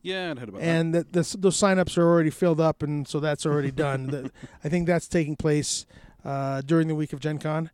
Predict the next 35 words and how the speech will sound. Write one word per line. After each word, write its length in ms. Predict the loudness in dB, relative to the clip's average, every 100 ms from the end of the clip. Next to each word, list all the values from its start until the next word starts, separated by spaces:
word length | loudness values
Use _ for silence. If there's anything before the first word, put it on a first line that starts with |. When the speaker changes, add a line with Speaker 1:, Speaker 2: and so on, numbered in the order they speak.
| _ _ _ _
Speaker 2:
And 140 | -2
then 80 | 2
they're 120 | 4
also 340 | 4 2 2 2
holding 640 | 2 2 2 2 0 -6 -12 _ _ _
a 720 | -4 0 2 2 2 0 -2 -4
Ashes, 760 | -2 0 2 2 0 -6 -12 _ _
a-, 200 | 0 0 2
they're 140 | 0
calling 300 | 0 0 0
it 100 | -4 -4
AshCon 600 | -4 -4 -4 -2 -2 -2
twenty 240 | -4 -4
twenty-one. 560 | -4 -4 0 0 0 -4 -12 -20 -20 _
So 200 | -4 -2
it's 120 | -2
an 60 | 0
Ashes 460 | 0 0 -2 -6 -8 -4
tournament 440 | -2 0 -4 -6 _ _ -20 _
on 260 | 4 4 2 -4
Ashteki, 720 | -6 -6 -4 -4 -4 -8 -10 _ _ -20 _ _ _ -20 _ _ _ _ _ _
a 120 | -4 -4
third-party 720 | -6 0 2 2 2 2 2
platform. 340 | 0 -2 0
And 140 | 0 2
I, 160 | 0
I 140 | 2 2
went, 300 | 2 2 -4 _
"Oh 240 | 6 6
my 240 | 6 4 4
gosh." 320 | 6 4 2
And 100 | 0
I'm 80 | 0
like, 200 | 0 -2 -14 -20 -20 -2
"Never, 760 | 2 4 6 6 6 6 2